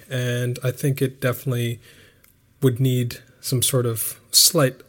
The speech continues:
alteration, slight update for the times we're in. So I was really inspired to talk about this because I follow this account on Twitter called Forge of Man.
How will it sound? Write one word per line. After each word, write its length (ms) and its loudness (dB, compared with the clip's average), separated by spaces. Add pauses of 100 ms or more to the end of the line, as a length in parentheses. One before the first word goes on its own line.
alteration, 640 0
slight 240 0
update 400 -6
for 140 -6
the 80 -4
times 440 -4
we're 200 -6
in. 200 -10 (1500)
So 200 6
I 60 8
was 240 4 (180)
really 460 4 (160)
inspired 680 0
to 100 -10
talk 260 0
about 280 -2
this 520 0 (720)
because 880 -2 (1300)
I 120 2
follow 420 2
this 240 0
account 500 -2
on 200 -4
Twitter 380 -2 (120)
called 380 -2
Forge 360 4
of 100 0
Man. 360 -6